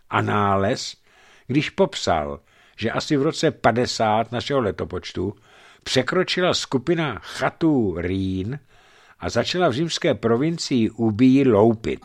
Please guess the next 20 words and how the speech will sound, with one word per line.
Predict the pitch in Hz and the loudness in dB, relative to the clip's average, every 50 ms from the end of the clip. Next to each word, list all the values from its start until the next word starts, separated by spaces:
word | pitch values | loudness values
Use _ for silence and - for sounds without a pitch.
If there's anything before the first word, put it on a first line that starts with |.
| - _ _ | -16 _ _
Tehdy | - 160 190 190 160 120 110 80 | 6 6 6 6 6 4 2 2
římský | 98 135 151 143 - - 117 | 0 -2 -4 -4 -2 -2 0
velitel | 98 110 143 165 156 - 127 110 95 92 90 90 87 - _ _ _ _ _ _ _ _ _ _ | 2 2 2 2 2 2 0 0 0 0 -2 -4 -6 -10 _ _ _ _ _ _ _ _ _ _
Quintus | - 101 120 151 180 175 147 - 127 107 - - - | -2 2 4 4 4 2 -2 -4 -4 -4 -2 -4 -8
Pomponius | - - 127 139 147 143 - 190 190 185 156 131 117 107 98 90 87 - - - | -4 -2 0 0 0 0 -2 0 0 0 0 -2 -4 -4 -4 -6 -8 -10 -12 -12
Secundus | - - 123 - - - 110 110 104 101 98 98 117 131 131 - - - _ _ _ _ _ - | -8 -8 -8 -8 -6 -6 -4 -4 -4 -4 -2 -2 -2 -4 -4 -8 -14 -18 _ _ _ _ _ -10
svolal | - - - 147 175 175 160 131 107 92 76 | -10 -6 -4 -2 0 2 2 2 2 0 0
armádu, | 101 104 101 101 104 104 104 104 104 104 104 123 117 | 0 0 0 0 0 0 0 0 0 0 0 -2 -2
včetně | - - 139 123 - 165 139 | -2 -2 -2 -2 -2 -4 -2
kavalerie, | - - 110 95 98 98 98 92 92 90 95 95 95 95 92 110 147 - _ _ _ - - - - - - | 0 2 2 2 2 2 0 0 0 -2 -2 -2 -2 -2 -2 -2 -4 -6 _ _ _ -20 -20 -20 -20 -12 -4
a | 92 92 | -2 0
v | 92 101 | 0 2
noci | 113 151 160 - - 147 | 0 0 -2 0 -2 -2
přepadl | 104 - - 135 123 - 147 151 147 156 151 | -2 0 0 0 0 2 0 0 0 0 -2
nechráněný | 135 117 113 110 - - 135 135 139 143 143 139 143 143 143 131 104 | -2 -2 -2 -4 -2 2 2 4 4 4 2 0 0 0 0 -2 0
tábor | - 120 117 117 117 113 131 127 120 | 2 4 4 4 4 4 2 0 0
chatů, | - - 95 98 - - 101 101 104 113 120 123 - _ _ _ _ _ | 0 2 0 0 0 -2 -4 -2 -2 -2 -4 -4 -8 _ _ _ _ _
které | - - 220 214 214 208 | -2 2 6 6 8 8
následně | 196 185 180 151 - - 165 160 147 143 143 | 8 6 6 4 2 0 0 0 0 0 0
pobil. | 117 - 104 92 85 80 87 80 73 73 69 65 65 | 0 2 0 0 0 0 -2 -4 -4 -6 -10 -12 -14